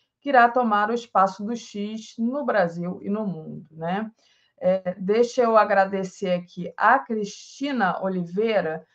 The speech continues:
que diz assim: "Muito delírio e mau caratismo de quem acredita. Se fosse, nenhum dos dois teriam aberto a boca ou entrado no país e seria legítimo", disse a Cristina.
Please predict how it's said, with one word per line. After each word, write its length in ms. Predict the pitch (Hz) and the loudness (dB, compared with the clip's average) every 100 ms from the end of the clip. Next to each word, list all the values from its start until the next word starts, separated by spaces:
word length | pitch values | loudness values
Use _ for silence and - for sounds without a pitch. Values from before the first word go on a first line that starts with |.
| _ _ _ | _ _ _
que 120 | 214 | -6
diz 300 | 185 220 220 | -4 -2 0
assim: 520 | 240 233 196 175 160 160 _ _ _ | 0 0 -4 -4 -6 -12 _ _ _
"Muito 440 | 208 226 339 392 302 | -2 0 0 -2 0
delírio 640 | 262 208 214 240 262 - | 2 2 -2 -2 -2 -4
e 140 | 247 | -4
mau 260 | 247 226 269 | 2 4 4
caratismo 600 | 311 254 226 - 233 254 | 4 4 2 -4 -4 -4
de 120 | 226 | -4
quem 140 | 214 226 | -4 -4
acredita. 560 | 214 202 180 160 190 | -4 -6 -6 -4 -4
Se 520 | 185 - - - 294 302 | -4 -8 -20 -12 -8 -8
fosse, 840 | - 233 247 294 - 294 294 285 _ | -4 4 6 6 2 -8 -10 -12 _
nenhum 600 | 220 226 262 247 262 294 | -4 -2 -2 -4 -6 -6
dos 220 | 233 233 | -6 -4
dois 220 | 202 226 233 | -2 -4 -2
teriam 340 | 233 214 214 | -4 -2 0
aberto 440 | 202 185 196 208 | 2 2 2 0
a 40 | 196 | -2
boca 460 | 185 196 220 - - | -2 -2 -4 -8 -6
ou 280 | 220 247 247 | -2 0 0
entrado 640 | 226 208 180 196 196 202 _ _ _ | -4 0 2 2 -2 -10 _ _ _
no 200 | 202 220 | -6 -2
país 640 | 220 196 170 175 196 202 - | 2 4 4 0 -6 -12 -14
e 120 | 220 | -12
seria 420 | 220 - 196 202 202 | -8 -6 -4 0 0
legítimo", 680 | 226 226 180 226 - 208 | 0 -4 -4 -8 -8 -8
disse 460 | 185 196 196 - 220 | -6 -6 -8 -12 -8
a 360 | - 190 220 233 - _ _ _ _ - | -2 2 2 -2 -12 _ _ _ _ -8
Cristina. 880 | 247 294 - - 190 170 151 151 | -4 -4 -6 -6 -4 -4 -6 -12